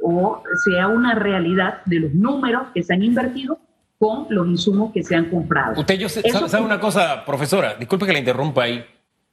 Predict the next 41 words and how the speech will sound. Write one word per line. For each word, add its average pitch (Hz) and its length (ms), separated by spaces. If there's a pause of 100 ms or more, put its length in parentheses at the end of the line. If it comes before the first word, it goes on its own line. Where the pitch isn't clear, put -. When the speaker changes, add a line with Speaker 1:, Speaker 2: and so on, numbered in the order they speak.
Speaker 2:
Yo, 120 180
yo 156 120
siento 202 320
que 151 80
hay 175 140
un 190 100
problema 131 400
de 123 120
comunicación. 101 840
Se - 120
lo 139 80
digo 180 180
porque 147 240
aquí 120 120
escuchamos 160 480
a 107 80
todas 143 220
las 123 100
partes 123 340
y 147 60
las 107 140
entrevistamos. 90 720
Le, 127 180
le 131 100
pongo 190 180
un 175 80
ejemplo. 110 360 (720)
En 120 120
el 131 100
tema 214 180
de 208 60
los 165 120
insumos, 185 380
la 147 100
ministra 143 440
dijo 127 320
que 117 120
se 110 140
está 135 240
adquiriendo 147 520
insumos 127 760